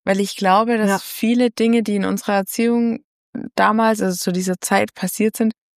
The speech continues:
Speaker 1: haben uns einerseits geschadet und andererseits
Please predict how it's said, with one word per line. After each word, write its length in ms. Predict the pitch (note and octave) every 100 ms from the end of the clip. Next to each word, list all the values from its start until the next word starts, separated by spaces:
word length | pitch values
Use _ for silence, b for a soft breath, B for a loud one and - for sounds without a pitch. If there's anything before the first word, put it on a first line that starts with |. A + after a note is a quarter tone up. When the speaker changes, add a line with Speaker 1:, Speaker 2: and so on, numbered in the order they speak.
| _ -
Speaker 1:
haben 320 | G3 G3+ G3
uns 260 | G3 - - _ _ _ _ _ _
einerseits 500 | G3+ G#3+ G#3+ G3+ F#3
geschadet 840 | - F3+ - F#3+ G#3+ B3 C4+ C#4 -
und 120 | F#3+ -
andererseits 640 | F#3+ G#3 G#3 G#3 G3+ -